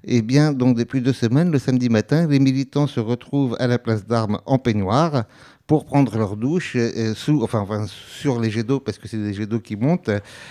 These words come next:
et, euh, dont on fait d'ailleurs la toilette à Charles et Yvonne de Gaulle, puisque leur statut est là. Sauf que,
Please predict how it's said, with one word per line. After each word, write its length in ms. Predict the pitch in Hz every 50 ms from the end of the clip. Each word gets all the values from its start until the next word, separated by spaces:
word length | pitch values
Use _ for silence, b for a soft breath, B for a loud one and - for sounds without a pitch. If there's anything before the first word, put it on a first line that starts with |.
| B B B -
et, 420 | - 117 131 131 139 143 151 147
euh, 300 | 131 120 113 110 110 110 104
dont 180 | 101 107 110
on 120 | 110 120 110
fait 180 | - 143 143
d'ailleurs 260 | 117 110 107 120 131 120
la 100 | 110 101
toilette 440 | - - 113 113 131 139 - -
à 80 | 107 101
Charles 360 | - - 139 135 135 127 117
et 60 | 107
Yvonne 540 | 107 107 104 104 113 120 123 120 110 98 95
de 120 | 90 95 101
Gaulle, 300 | 98 107 135 156 165 156
puisque 320 | - 110 - - - 127
leur 140 | - - -
statut 300 | - 120 120 - 143 135
est 40 | 113
là. 160 | 101 92 - B B B B B B B
Sauf 360 | B - - 170 165 - - -
que, 340 | - 156 160 156 156 156 143